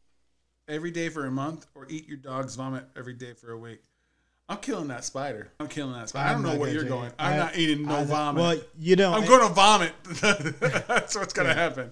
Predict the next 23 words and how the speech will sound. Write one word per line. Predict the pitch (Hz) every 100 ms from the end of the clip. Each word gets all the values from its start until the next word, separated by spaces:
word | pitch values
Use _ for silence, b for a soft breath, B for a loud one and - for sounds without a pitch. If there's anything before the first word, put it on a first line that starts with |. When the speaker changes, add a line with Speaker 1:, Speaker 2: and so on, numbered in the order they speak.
| -
Speaker 2:
Well, | 170
you | 185 214
haven't | 208
been | 170
answering | 170 160 156 139
the | 135
ones | 139 131
that | 127 120
I've | 123 123
been | 120 107
getting, | 104 104 101
so | -
I'm | 113
not | 123
gonna | 113 107
answer | 101 101
yours. | 95 269
Speaker 1:
Oh, | 208
that's | 214 214 -
fine. | 262 196 120
That's | 131 -
fine. | 110 117
Speaker 2:
Bitch. | - -